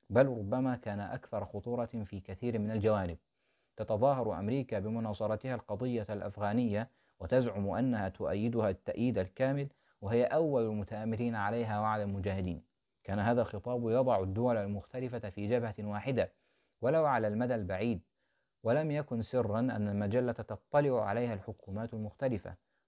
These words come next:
بل قد تطلب بشكل رسمي الاطلاع عليها كي تتم الموافقة على نشرها على أراضيها. وقد نشرت المجلة من وزارة الإعلام السعودية تطلب تزويدها بثلاثة أعداد من المجلة لدراستها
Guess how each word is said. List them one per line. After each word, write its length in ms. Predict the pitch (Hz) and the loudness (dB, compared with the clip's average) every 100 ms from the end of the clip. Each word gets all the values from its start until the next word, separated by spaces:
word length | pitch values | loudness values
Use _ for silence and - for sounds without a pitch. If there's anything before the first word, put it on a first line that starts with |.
| - | -4
بل 160 | 127 160 | 0 0
قد 160 | - | -2
تطلب 420 | 117 143 143 120 | -6 -4 -2 -4
بشكل 520 | 104 98 95 135 110 120 | -4 -4 -6 -8 -4 -4
رسمي 260 | 131 117 | -4 -4
الاطلاع 520 | 104 101 - 110 127 | -4 -4 -4 0 2
عليها 460 | 113 98 113 123 120 | 2 2 2 2 -2
كي 180 | 113 98 | -4 -8
تتم 320 | 101 131 131 | -8 -4 -2
الموافقة 760 | 107 101 101 92 127 110 98 87 _ | 0 -2 -2 -6 -6 -6 -6 -10 _
على 240 | - 120 120 | -2 0 0
نشرها 340 | 107 127 131 | -4 -4 -2
على 320 | 123 117 123 98 | 0 0 0 -2
أراضيها. 420 | 107 101 101 85 - _ _ _ _ _ | -2 0 0 -2 -6 _ _ _ _ _
وقد 260 | 104 - 104 | 0 4 8
نشرت 380 | 139 139 110 101 | 6 6 4 4
المجلة 440 | 101 104 127 123 | 6 8 10 8
من 200 | 98 98 | 4 -2
وزارة 380 | 101 123 123 107 | 0 2 2 0
الإعلام 480 | 107 82 101 117 120 | -2 -2 0 0 -2
السعودية 720 | 101 - 92 98 120 107 117 - _ _ | -4 -6 -4 0 2 2 0 -6 _ _
تطلب 360 | 143 143 135 120 | -4 -2 -4 -4
تزويدها 600 | 101 101 117 120 120 120 | -4 0 0 0 0 0
بثلاثة 640 | 101 107 107 120 117 - | -2 -4 -4 -4 -6 -6
أعداد 340 | 90 98 120 113 | -2 2 2 4
من 160 | 104 | 0
المجلة 460 | 95 95 104 123 110 | 0 0 0 0 0
لدراستها 800 | 107 110 107 95 92 131 127 131 | -2 -2 0 -2 -4 -6 -2 -2